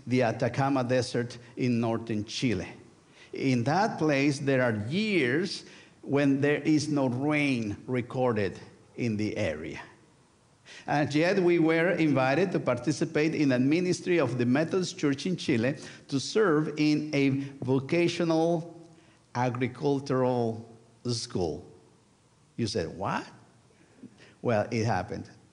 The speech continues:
That school was in its first year of operation. And I remember very well when we got to northern Chile for the first time. We, we stepped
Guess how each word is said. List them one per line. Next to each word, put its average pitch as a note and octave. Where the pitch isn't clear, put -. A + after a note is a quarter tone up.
That C#3
school D#3
was C#3+
in B2
its A2+
first C3+
year B2
of G#2+
operation. G2
And F3+
I G3+
remember D#3+
very C#3+
well A#2
when A#2+
we B2
got A#2
to B2
northern A2+
Chile A#2+
for A2
the F#2+
first E3
time. -
We, E3+
we G3
stepped E3+